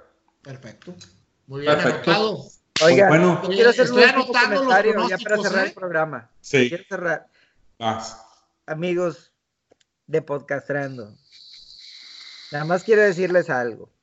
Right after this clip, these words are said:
Speaker 3: <laughs> Tratamos cada semana de hacer el programa un poquito más corto, hacerlo más compacto,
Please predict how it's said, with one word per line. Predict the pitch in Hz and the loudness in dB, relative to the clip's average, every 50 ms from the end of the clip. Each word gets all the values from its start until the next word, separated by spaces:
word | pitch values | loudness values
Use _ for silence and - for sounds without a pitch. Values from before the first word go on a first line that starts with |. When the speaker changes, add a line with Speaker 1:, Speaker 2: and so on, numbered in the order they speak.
| _ _ _ _ - - - - - - - | _ _ _ _ -20 -20 -20 -20 -20 -18 -14
Speaker 3:
<laughs> | 226 208 - - - 170 - _ _ _ _ _ _ - - - - _ _ _ _ _ _ _ _ _ _ _ _ _ _ _ _ _ _ _ _ _ _ _ _ _ - | -14 -14 -12 -12 -14 -16 -16 _ _ _ _ _ _ -20 -20 -20 -20 _ _ _ _ _ _ _ _ _ _ _ _ _ _ _ _ _ _ _ _ _ _ _ _ _ -2
Tratamos | 170 160 165 165 - 170 185 196 208 226 214 - _ _ _ _ _ _ _ _ _ _ _ _ | -2 -2 0 0 0 0 0 0 -4 -6 -6 -8 _ _ _ _ _ _ _ _ _ _ _ _
cada | - 180 185 196 214 220 214 | -4 -2 -2 0 -2 -2 -2
semana | 185 208 196 175 170 165 170 175 185 190 190 185 202 202 - - _ _ | -2 -2 -2 -2 0 0 0 0 0 0 -2 -2 -2 -4 -8 -14 _ _
de | - 147 139 151 | -10 -4 -2 -2
hacer | 147 147 147 156 156 175 | -2 0 0 0 -2 -2
el | 175 285 - - - - - - | -4 -6 -6 -6 -8 -8 -8 -8
programa | 170 170 165 175 185 185 190 190 | -8 -4 -4 -2 -2 0 0 0
un | 202 202 214 190 | 0 -2 -4 -6
poquito | 180 - - 139 - 208 - - 220 | -8 -10 -10 -12 -14 -6 -2 -2 0
más | 208 208 208 202 196 | 2 4 2 2 0
corto, | - - 180 180 185 190 196 202 196 175 151 196 | -2 0 2 4 4 6 4 4 2 0 -2 -4
hacerlo | 180 165 180 175 180 190 190 | -2 -2 -2 -2 0 0 0
más | 190 190 180 - - | 0 0 -2 -2 -2
compacto, | 196 185 180 143 - - 170 175 196 190 202 160 - 202 208 202 | -2 -2 -2 -4 -4 -2 0 0 0 -2 -4 -8 -8 -6 -8 -8